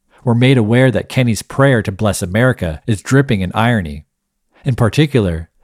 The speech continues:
this final line questions whether America is a place where we love people like Johnny. Indeed, whether we condemn Johnny, enable Johnny, or simply ignore Johnny, it's clear that America as a whole is not invested in the best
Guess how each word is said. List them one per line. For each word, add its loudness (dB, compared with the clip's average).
this 2
final 0
line 0
questions -2
whether 2
America 0
is -2
a 0
place 0
where 2
we -2
love 0
people -8
like -4
Johnny. -2
Indeed, 2
whether 2
we 2
condemn 0
Johnny, 0
enable 2
Johnny, -4
or -2
simply -2
ignore 2
Johnny, -4
it's -4
clear 2
that 2
America 2
as 0
a -2
whole 0
is 0
not 4
invested 0
in -2
the -2
best -2